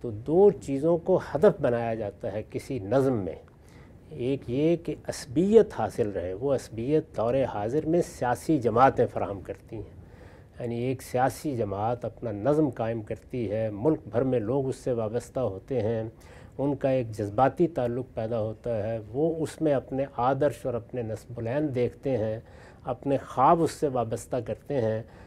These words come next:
या उसके प्रोग्राम से किसी हद तक मुतल्लक होते हैं, उससे अच्छी उम्मीदें कायम करते हैं, तो एक असबियत वजूद में आना शुरू हो जाती है। और दूसरे ये कि फिर फ़ैसला कैसे हो, पुरअमन फ़ैसला करना है ना, यानी फ़ैसले के दो ही तरीके हैं, या वो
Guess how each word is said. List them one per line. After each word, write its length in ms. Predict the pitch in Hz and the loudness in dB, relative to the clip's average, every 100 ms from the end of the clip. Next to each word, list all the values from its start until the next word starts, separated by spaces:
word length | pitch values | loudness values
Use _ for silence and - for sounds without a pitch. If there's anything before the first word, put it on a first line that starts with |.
| - - | -20 -6
या 140 | 190 214 | 0 2
उसके 320 | 202 - 226 | 2 2 2
प्रोग्राम 560 | - 170 151 160 196 208 | 4 2 4 4 2 2
से 180 | 208 | -2
किसी 260 | 190 165 170 | -4 -2 0
हद 100 | 139 - | -2 -2
तक 100 | 156 139 | -6 -4
मुतल्लक 440 | - 120 127 127 | -4 -4 -4 -4
होते 300 | 117 110 139 | -6 -4 -4
हैं, 160 | 120 123 | -2 -2
उससे 280 | 120 - 147 | -4 -2 -2
अच्छी 280 | 143 - | -2 0
उम्मीदें 400 | 165 120 117 147 151 | 0 2 0 0 0
कायम 260 | 127 131 | -2 -2
करते 300 | 127 120 - | -4 -6 -4
हैं, 120 | 143 | -6
तो 80 | 143 | -4
एक 160 | 131 139 | -4 -4
असबियत 440 | - 156 165 - | -2 4 4 4
वजूद 260 | 117 104 104 | -2 -4 -4
में 100 | 107 | -4
आना 120 | 98 | -6
शुरू 160 | - 110 | -6 -8
हो 80 | |
जाती 320 | 95 98 - 117 | -8 -12 -14 -16
है। 80 | - - - - - - - | -16 -20 -20 -20 -20 -20 -8
और 180 | 120 117 | -4 -2
दूसरे 400 | 120 131 165 190 | 0 2 6 8
ये 240 | 180 190 | 10 8
कि 220 | 185 165 135 - - - - - | 8 4 4 0 -20 -20 -20 -4
फिर 120 | - 156 | 2 2
फ़ैसला 440 | - 180 - 214 | 6 6 10 8
कैसे 300 | 139 113 - | 8 4 0
हो, 180 | 101 87 - - - | -4 -4 -10 -20 0
पुरअमन 400 | 185 165 190 220 | 6 8 10 10
फ़ैसला 420 | - 117 98 110 98 | 8 4 0 -2 -6
करना 300 | 92 95 110 | -6 -6 -2
है 120 | 208 | -2
ना, 100 | 247 - - - - | -2 -6 -20 -20 -10
यानी 160 | 113 117 | -4 -4
फ़ैसले 400 | - 131 - 165 | 0 0 2 2
के 100 | 156 | 4
दो 140 | 139 180 | 6 6
ही 80 | 180 | 6
तरीके 360 | 110 101 - | 2 -2 -2
हैं, 120 | 143 | 0
या 200 | 143 123 | 2 2
वो 180 | 135 147 | 2 0